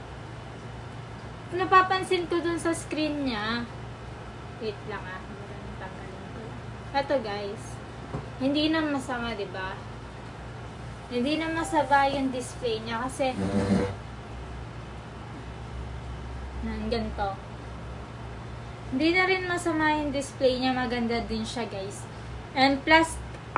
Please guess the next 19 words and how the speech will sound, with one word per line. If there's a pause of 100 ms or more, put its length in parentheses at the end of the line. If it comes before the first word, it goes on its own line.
(2500)
tingin
ko
ito
yung (1400)
screen
niya
parang
plastic. (1300)
Ganun.
Hindi
ko
pa,
ano,
pero
parang
plastic
yung
screen
niya.